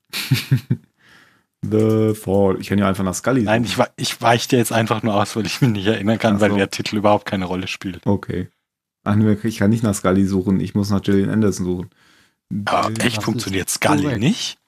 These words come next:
Speaker 1: Offensichtlich nicht.
Speaker 2: Scully. Offensichtlich nicht.
Speaker 1: Sauerei. The Fall, tatsächlich.
Speaker 3: Ja,
Speaker 1: Erster
Speaker 3: vielleicht hab ich
Speaker 1: Treffer.
Speaker 3: falsch geschrieben.
Speaker 1: Sex Education, zweiter Treffer und Ibiza, dritter Treffer. Peaky Blinders?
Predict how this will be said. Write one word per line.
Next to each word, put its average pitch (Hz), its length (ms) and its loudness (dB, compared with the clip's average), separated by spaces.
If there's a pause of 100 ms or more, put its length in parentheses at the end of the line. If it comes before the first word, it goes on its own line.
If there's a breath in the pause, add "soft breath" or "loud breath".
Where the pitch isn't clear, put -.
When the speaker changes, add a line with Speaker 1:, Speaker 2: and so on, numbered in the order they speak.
(580)
Speaker 1:
Offensichtlich 107 560 0
nicht. 165 120 4
Speaker 2:
Scully. 95 480 0 (760)
Offensichtlich 104 720 -2
nicht. 196 340 2 (280)
Speaker 1:
Sauerei. 101 680 0 (140)
The 110 100 2
Fall, 127 320 2
tatsächlich. 113 540 -2
Speaker 3:
Ja, - 80 -6
Speaker 1:
Erster 113 220 -2
Speaker 3:
vielleicht 123 140 0
hab 120 60 -4
ich 107 120 -2
Speaker 1:
Treffer. 143 180 0
Speaker 3:
falsch 92 200 -4
geschrieben. 107 320 -10 (1300)
Speaker 1:
Sex 113 380 0
Education, 113 680 0
zweiter 123 420 0
Treffer 147 540 0 (280)
und - 260 0
Ibiza, 120 480 0
dritter 92 340 -2
Treffer. - 420 -6 (1700)
Peaky 110 260 0
Blinders? 143 600 0